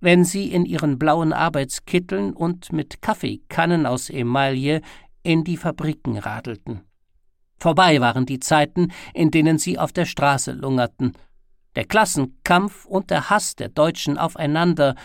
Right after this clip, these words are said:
schien verschwunden. Sie alle, die Kinder wie die Erwachsenen, waren stolz auf die kleinen Aufgaben, die Titel und Ämter, die Hitler ihnen gegeben hatte,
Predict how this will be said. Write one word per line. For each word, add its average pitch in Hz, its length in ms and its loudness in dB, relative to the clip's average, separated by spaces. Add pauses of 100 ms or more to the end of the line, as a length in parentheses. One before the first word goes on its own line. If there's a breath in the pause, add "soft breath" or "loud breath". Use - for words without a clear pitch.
schien 170 380 -2
verschwunden. - 840 -10 (420)
Sie 117 260 -8
alle, 131 360 -4 (600)
die - 100 -14 (100)
Kinder 233 460 0
wie 170 120 -4
die 196 140 -8
Erwachsenen, 139 640 -2
waren 139 240 -2
stolz - 640 0
auf 92 140 -14
die 110 120 -14
kleinen 165 480 4
Aufgaben, 143 680 0 (400 loud breath)
die - 160 -8
Titel 143 480 -2
und 120 340 -6
Ämter, 170 440 0
die 120 180 -6
Hitler 175 460 -4
ihnen 135 340 2
gegeben 156 480 -4
hatte, 135 320 0